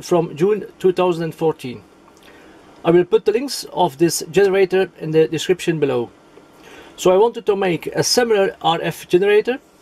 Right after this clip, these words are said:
but with components I still had in my workplace. I wanted to avoid the rather special components as described in the Nuts and Volts magazine. The generator is partly based on the schematics from the Nuts and Volts magazine,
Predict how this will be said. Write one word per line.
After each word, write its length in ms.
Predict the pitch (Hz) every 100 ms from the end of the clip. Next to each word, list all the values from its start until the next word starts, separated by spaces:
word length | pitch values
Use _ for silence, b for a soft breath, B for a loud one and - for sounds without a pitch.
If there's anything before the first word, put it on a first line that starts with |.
| _ _ B B B B -
but 220 | 190 170
with 240 | 190 -
components 560 | - 233 233 233 247 -
I 140 | 180
still 260 | 165 226 415
had 180 | 202 -
in 120 | 180
my 120 | 175
workplace. 600 | 175 156 139 127 - - _ _ _ b b b
I 100 | 147
wanted 260 | 170 226 214
to 100 | 202
avoid 380 | 175 156 208 233
the 200 | - 180
rather 200 | 185 170
special 400 | - 214 - 208
components 640 | 214 196 208 214 233 - - -
as 100 | 165
described 560 | 156 - 170 175 202
in 80 | -
the 60 | 175
Nuts 180 | 180 -
and 160 | 165
Volts 320 | 151 170 170 -
magazine. 520 | 165 139 120 123 120 - _ B B B B
The 80 | 160
generator 420 | 170 220 220 233
is 160 | 214 175
partly 340 | - 208 190
based 460 | 160 180 170 - - -
on 60 |
the 80 | 156
schematics 580 | - 156 170 214 240 - - 147
from 260 | 185 175
the 80 | 160
Nuts 200 | 165 185
and 120 | 156 139
Volts 240 | 143 127
magazine, 540 | 151 202 196 190 196